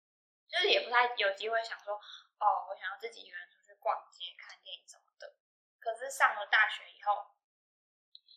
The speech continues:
就也有听过别人会说，你能不能挑战一个人做什么事情？然后我一开始是抱持着挑战的心态，就是会去逛街什么的。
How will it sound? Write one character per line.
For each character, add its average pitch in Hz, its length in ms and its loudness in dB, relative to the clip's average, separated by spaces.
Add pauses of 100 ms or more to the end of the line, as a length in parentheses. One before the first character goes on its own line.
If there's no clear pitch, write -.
(100)
就 285 280 12
也 247 60 10
有 208 160 10
听 214 400 -10
过 233 300 4
别 180 120 0
人 175 240 -2
会 214 120 -10
说， 190 800 0
你 220 100 -14
能 214 160 -2
不 220 80 -14
能 226 200 0
挑 175 260 -4
战 214 100 -4 (140)
一 - 60 -18
个 190 60 -6
人 - 200 -12
做 - 200 -6
什 - 80 -16
么 - 160 -20
事 - 240 -16
情？ - 200 -10 (200)
然 - 100 -6
后 220 80 6 (440)
我 247 400 8
一 - 100 10
开 254 200 4
始 254 140 0
是 - 160 -12
抱 208 280 6
持 - 220 -10
着 170 200 -4
挑 - 240 -8
战 214 200 2
的 - 60 -12
心 - 220 -18 (120)
态， - 140 0 (460)
就 220 80 -16
是 214 260 -14
会 214 100 -2
去 220 280 -8
逛 - 340 6
街 175 300 -6
什 - 100 -16
么 - 60 -20 (240)
的。 - 80 -20